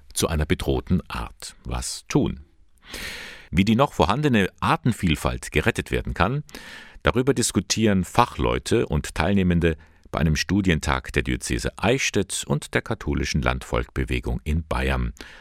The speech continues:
Und zwar am kommenden Samstag, fünfundzwanzigster März, von neun Uhr dreißig bis siebzehn Uhr im Eichstätter Priesterseminar. Mit dabei ist sogar der Eichstätter Bischof Gregor Maria Hanke, auch der Vorsitzende des Bund Naturschutz in Bayern,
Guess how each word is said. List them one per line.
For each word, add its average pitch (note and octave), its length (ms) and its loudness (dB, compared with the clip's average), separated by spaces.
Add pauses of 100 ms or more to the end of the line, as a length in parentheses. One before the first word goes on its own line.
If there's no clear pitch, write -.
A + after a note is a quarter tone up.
(180)
Und - 100 -6
zwar C2 160 0
am B1 120 -4
kommenden C2 280 0
Samstag, B2 560 2 (140)
fünfundzwanzigster - 840 -2
März, E2+ 580 0 (220)
von - 220 0
neun E2+ 160 4
Uhr E2 60 2
dreißig - 420 -4
bis D2+ 140 -2
siebzehn - 400 -2
Uhr F2 240 0
im A2+ 160 0 (120)
Eichstätter - 460 -2
Priesterseminar. B1 1000 -4 (280)
Mit F#2 180 4
dabei G2 300 0
ist - 260 -2
sogar E2+ 260 0
der - 140 -2
Eichstätter - 320 0
Bischof D3 360 0
Gregor D#2 240 0
Maria C2+ 320 0
Hanke, B2 340 2 (580)
auch - 240 -4
der E2 120 4
Vorsitzende C#2+ 540 0
des D#2+ 200 -2
Bund C2 340 -2
Naturschutz C2 640 -2
in F2+ 160 0
Bayern, A#1+ 360 -2